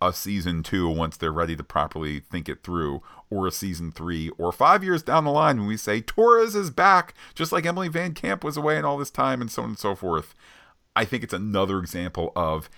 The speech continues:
it's a possibility. It's a route that the comics have taken. It's an idea that maybe, uh, uh, your average writing room wouldn't have. Um, but because it's a story option from the comics, you kinda have that built in there. But I don't know that they're growing towards it. They just have it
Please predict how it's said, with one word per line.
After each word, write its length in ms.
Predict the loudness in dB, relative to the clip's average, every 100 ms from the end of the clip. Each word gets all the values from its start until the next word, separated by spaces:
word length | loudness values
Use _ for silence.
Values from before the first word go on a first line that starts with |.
| _
it's 160 | -8 -6
a 60 |
possibility. 960 | -2 2 2 0 -2 0 0 -2 -4 -8 -14
It's 160 | -10 -4
a 60 |
route 280 | -2 -2 -4
that 100 | -6
the 80 | -10
comics 400 | -2 0 0 -6
have 100 | -10
taken. 560 | -4 -4 -4 -6 -6 -12 -16
It's 200 | -10 -6
an 80 | -2
idea 420 | -2 -2 -4 -4
that 160 | -6 -6
maybe, 420 | -4 -4 -2 0
uh, 180 | 0 0 -2
uh, 80 | -2
your 140 | 0 4
average 300 | 4 4 0
writing 260 | 0 0
room 200 | -2 -2
wouldn't 260 | -2 -4 -4
have. 520 | -2 0 0 -4 -10 -20 -20 -20 _
Um, 320 | 0 2 0
but 120 | -2
because 300 | -4 -2 -2
it's 120 | -2 -6
a 40 |
story 380 | -6 -2 0 2
option 340 | 0 -2 -8
from 140 | -8 -10
the 80 |
comics, 500 | -2 0 2 0 -4
you 60 | -8
kinda 220 | -6 -6
have 240 | -2 -2 0
that 220 | -6 -4
built 280 | -2 -2 -2
in 160 | -2
there. 340 | -2 0 0 -2 -8
But 120 | -2 0
I 20 |
don't 200 | 0 0
know 180 | -2 -2
that 160 | -6
they're 320 | -2 0 0
growing 640 | -2 -8 0 2 2 0 -2
towards 420 | -4 -2 -4 -2
it. 160 | -6 -4
They 140 | -8
just 140 | -8
have 200 | -2 -2
it 220 | 0 -6